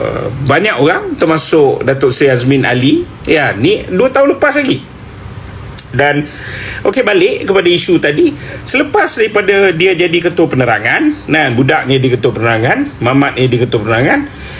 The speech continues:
dia telah lantik Ali jadi, ah, apa namanya ni, timbalan dia. Mana saya tahu dia lantik Ali jadi timbalan dia? Ali bagi tahu.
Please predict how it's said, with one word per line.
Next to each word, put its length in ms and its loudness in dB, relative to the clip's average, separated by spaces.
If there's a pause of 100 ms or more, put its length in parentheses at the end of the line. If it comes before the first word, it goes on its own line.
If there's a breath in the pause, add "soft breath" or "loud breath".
(140 loud breath)
dia 220 2 (100)
telah 320 2
lantik 480 0
Ali 480 0
jadi, 720 0 (420 loud breath)
ah, 560 2
apa 240 2
namanya 400 2
ni, 160 -2
timbalan 560 2
dia. 160 0 (400)
Mana 240 4
saya 240 0
tahu 240 4
dia 80 4
lantik 240 2
Ali 320 2
jadi 160 4
timbalan 480 2
dia? 80 0
Ali 160 4
bagi 160 4
tahu. 320 2